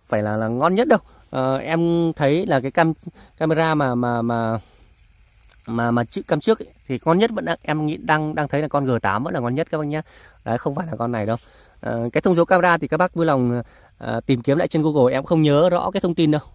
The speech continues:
Ờ, tại vì em có hàng mới về em cũng khui luôn ra cho các bác xem thôi.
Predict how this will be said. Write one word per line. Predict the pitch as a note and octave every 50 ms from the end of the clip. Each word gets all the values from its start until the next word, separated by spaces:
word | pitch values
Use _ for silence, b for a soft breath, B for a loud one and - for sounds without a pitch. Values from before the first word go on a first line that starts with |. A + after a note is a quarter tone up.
| - G3 E3
Ờ, | B2+ B2 B2+ B2+ B2 A#2+
tại | A#2 A#2
vì | A2+ A#2+ A#2 A2+ A2 G#2 b b b b b b b b
em | - C#3 C#3+ C#3
có | - E3+
hàng | D#3+ D3+ B2 A#2
mới | A#2+ C#3+
về | D3+ F3+ D3 B2+
em | B2+ A#2+ B2+
cũng | D3 D#3+ D3+ D3+ D3+ - - - D#3 C#3+ C3+ -
khui | - D#3 D3
luôn | C#3+ C#3+ C#3
ra | C3+ C3+ C3
cho | - C#3
các |
bác | C#3+ D3+
xem | - - D3 C3 B2+
thôi. | C3 B2+